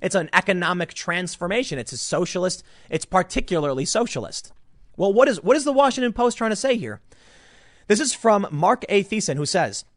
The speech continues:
"In case you haven't noticed, there is a not-so-subtle campaign afoot to paint Ka-, Kamala Harris as a centrist, an effort that exposes the left's strategy to fool the American people into giving them political power in November."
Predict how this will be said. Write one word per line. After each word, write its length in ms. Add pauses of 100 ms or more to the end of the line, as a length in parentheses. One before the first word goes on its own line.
(220)
"In 80
case 240
you 40
haven't 180
noticed, 440
there 160
is 100
a 80
not-so-subtle 720
campaign 440
afoot 240
to 80
paint 280
Ka-, 220
Kamala 320
Harris 360 (120)
as 140
a 20
centrist, 560 (380)
an 80
effort 180
that 80
exposes 560
the 80
left's 240
strategy 340
to 120
fool 320
the 120
American 420
people 360 (340)
into 220
giving 220
them 120
political 360
power 340
in 160
November." 500